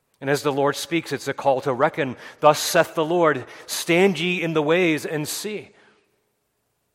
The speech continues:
The Lord calls you as you stand at the crossroads tonight, a spiritual crossroads.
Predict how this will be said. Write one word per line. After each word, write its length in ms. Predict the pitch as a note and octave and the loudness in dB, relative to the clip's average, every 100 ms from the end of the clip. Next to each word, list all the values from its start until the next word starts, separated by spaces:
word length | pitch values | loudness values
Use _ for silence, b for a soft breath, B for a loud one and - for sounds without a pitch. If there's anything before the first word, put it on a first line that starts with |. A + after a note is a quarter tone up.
| _ _ _ _ _ _ _ _ _ _ _ _ _ | _ _ _ _ _ _ _ _ _ _ _ _ _
The 80 | D3+ | 0
Lord 240 | E3+ E3+ | 6 6
calls 380 | - F#3 G#3 D#3 | 6 6 6 6
you 120 | E3 | 2
as 120 | D#3 | 2
you 80 | D3+ | 0
stand 340 | - - G3+ F#3+ | -2 4 6 6
at 100 | F3+ | 2
the 60 | |
crossroads 720 | E3+ F3 F3+ - F#3 D3+ D3 | 0 4 4 4 0 0 0
tonight, 600 | - D3+ D3 G3 - - - B B | -4 0 0 -2 -6 -16 -16 B B
a 60 | C#3 | -8
spiritual 540 | - F3+ G3+ - F3+ | 0 6 6 8 4
crossroads. 760 | - D#3+ F3+ - F3+ D3+ C3+ | 4 4 4 4 2 2 0